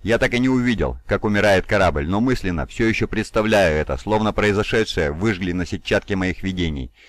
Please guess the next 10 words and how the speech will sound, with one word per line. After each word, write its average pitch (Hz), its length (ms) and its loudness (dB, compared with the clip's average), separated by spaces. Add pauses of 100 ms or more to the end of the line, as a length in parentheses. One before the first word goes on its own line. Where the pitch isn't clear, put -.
(240)
Секунду 123 460 0
трибун 110 380 -2
сохранял 110 420 0
очертания, 87 720 -2
золотая 101 480 2
крепость, 95 540 -4
плывущая 92 560 -2
в - 60 -12
черной 92 360 -2
ночи. 80 420 -4